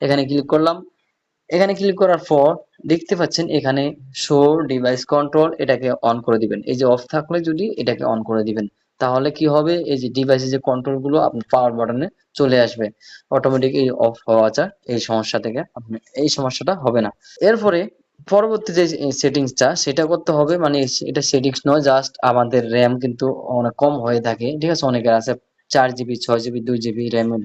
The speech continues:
ফোনগুলোতে এই সমস্যাটা বেশি হয়। তো দেখা গেছে আপনার ফোর জিবি বা সিক্স জিবি হতে পারে, হ্যাঁ,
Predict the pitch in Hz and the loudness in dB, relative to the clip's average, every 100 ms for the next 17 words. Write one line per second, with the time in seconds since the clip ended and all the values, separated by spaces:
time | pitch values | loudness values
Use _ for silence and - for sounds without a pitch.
0 | - - - 135 123 123 120 123 123 117 | -10 -8 0 2 2 2 2 0 -2 -2
1 | 127 117 139 131 147 127 156 - - - | 0 0 0 0 2 2 0 -6 -20 -6
2 | - 160 175 180 180 180 190 185 131 139 | 0 2 4 2 0 -2 -6 -4 -2 0
3 | 156 143 139 _ _ _ - 170 151 156 | 2 0 -2 _ _ _ 0 2 2 0
4 | 156 151 151 143 139 151 156 127 123 139 | -2 -2 -2 -4 -2 2 2 2 0 2
5 | 131 120 120 202 _ _ - 147 | 4 2 0 -8 _ _ -6 -6